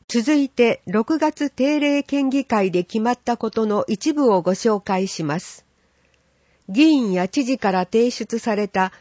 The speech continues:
予算条例案や意見書などを審議し、次の通り議決しました。まずは予算及びその他議決案件です。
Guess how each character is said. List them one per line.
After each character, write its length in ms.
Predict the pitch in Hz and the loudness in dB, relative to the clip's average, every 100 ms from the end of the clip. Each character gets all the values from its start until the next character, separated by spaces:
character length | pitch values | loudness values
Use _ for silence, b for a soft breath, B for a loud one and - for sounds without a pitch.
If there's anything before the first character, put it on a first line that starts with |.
| b b | b b
予 160 | 214 220 | -2 0
算 440 | - 269 262 233 | 0 -2 -2 -2
条 260 | 165 247 294 | 2 4 4
例 300 | 285 269 208 | 2 2 2
案 240 | 175 175 | 0 -2
や 180 | 165 151 - | -2 -2 -4
意 120 | 202 | -4
見 260 | 311 311 302 | 0 0 0
書 180 | 285 | 0
な 160 | 262 262 | 0 0
ど 220 | 214 175 | 2 2
を 80 | 175 | 0
審 320 | - 247 214 | -2 -4 -4
議 120 | 175 | -4
し、 280 | 175 160 160 b b b | -4 -6 -6 b b b
次 260 | - 247 320 | -6 0 4
の 180 | 262 220 | 4 2
通 280 | 226 208 170 | 0 0 0
り 220 | 165 - | -4 -4
議 140 | 175 | -4
決 300 | 262 247 226 | 0 0 -2
し 180 | - 190 | -8 -4
ま 140 | 165 | -4
し 160 | 185 - | -6 -8
た。 160 | - - _ _ _ _ _ _ _ _ _ _ _ _ _ _ _ _ - | -10 -10 _ _ _ _ _ _ _ _ _ _ _ _ _ _ _ _ -4
ま 180 | 240 302 | 0 2
ず 160 | 240 | 2
は 240 | 196 170 - | 4 4 2
予 160 | 220 247 | 2 2
算 300 | 311 294 277 | 2 0 0
及 340 | - 262 226 | 2 2 2
び 240 | 175 170 - | 2 -2 -2
そ 160 | - 262 | 0 2
の 140 | 311 | 2
他 180 | 233 202 | 2 2
議 140 | 202 | 0
決 380 | 294 302 285 240 | 0 0 2 2
案 180 | 233 220 | 2 0
件 300 | 214 165 147 | 0 0 0
で 140 | 143 | -4
す。 220 | - - | -6 -12